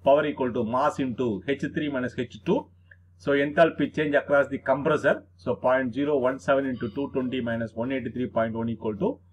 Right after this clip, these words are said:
point six three kilowatts. So these are all the answers. C O P equal to two point nine four, refrigeration capacity or refrigeration effect equal to one point eight four kilojoules per second, and the power required to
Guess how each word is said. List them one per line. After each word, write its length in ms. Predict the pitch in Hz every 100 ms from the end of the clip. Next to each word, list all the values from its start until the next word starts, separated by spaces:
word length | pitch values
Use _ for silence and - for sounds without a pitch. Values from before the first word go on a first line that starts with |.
| _ _
point 260 | 113 117 113
six 180 | 135 -
three 200 | 131 131
kilowatts. 480 | - - - - _ _ _ _ _ _ _
So 160 | - 185
these 220 | 190 180
are 60 | 202
all 120 | 202
the 80 | 190
answers. 480 | 170 185 - -
C 100 | -
O 120 | 185 180
P 160 | 175
equal 240 | 165 160 147
to 60 |
two 120 | 170
point 240 | 165 165 151
nine 240 | 147 151
four, 320 | 143 214 262 -
refrigeration 640 | 123 147 170 160 160 151 139
capacity 540 | 135 - 147 143 143
or 80 | 131
refrigeration 560 | 131 - 147 143 135 120
effect 320 | 120 - 135
equal 200 | 127 123
to 60 |
one 200 | 113 120
point 280 | 131 143 139
eight 140 | 123 123
four 140 | 135
kilojoules 440 | 123 131 123 123 -
per 100 | 127
second, 380 | 143 135 214 269 _ _ _ _ -
and 160 | 113
the 60 | 113
power 320 | - 143 160
required 400 | 147 - 143 131
to 320 | 123 120 107